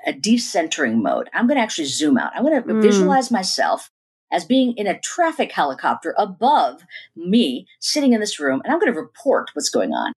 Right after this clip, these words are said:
Speaker 1: And I'm gonna use the third person, and I'm gonna be very granular about the report,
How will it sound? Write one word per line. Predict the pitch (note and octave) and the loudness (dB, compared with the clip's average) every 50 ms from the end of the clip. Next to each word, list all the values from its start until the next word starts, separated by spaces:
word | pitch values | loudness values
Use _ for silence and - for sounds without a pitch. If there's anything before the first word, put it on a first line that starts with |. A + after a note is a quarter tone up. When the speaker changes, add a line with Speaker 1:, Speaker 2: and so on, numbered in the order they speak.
| _ _ _ _ _ _ | _ _ _ _ _ _
Speaker 1:
And | - F#3+ | -2 0
I'm | A3+ | 2
gonna | A3+ G3 E3+ | 2 2 0
use | D#3 D3+ C3+ | -2 -4 -4
the | C3+ - | -6 -8
third | - - - - A#2+ - | -2 0 0 0 0 -2
person, | - C4 C#4 C4+ - - C4 B3 B3 A#3+ - _ _ - | -2 0 0 0 0 0 0 0 0 0 -2 _ _ -2
and | A#3 E4 | -2 0
I'm | F4 | 2
gonna | F4 A#3+ | 0 0
be | G3 E3+ | 0 -4
very | C#3 C#3 F#3 A3+ A#3+ A#3+ A3+ | -6 -4 0 2 2 2 2
granular | F3+ D3+ D#3 F3 F3 F3+ F#3 E3+ C#3+ C#3 B2+ B2+ | 0 -4 -2 -2 0 0 0 0 0 0 0 0
about | B2 A#2+ B2+ B2 - | 2 2 0 0 0
the | A#2 A#2+ | -4 -4
report, | C3 A#2+ - - - - - - - | -4 -4 -6 -2 -2 -2 -2 -2 -4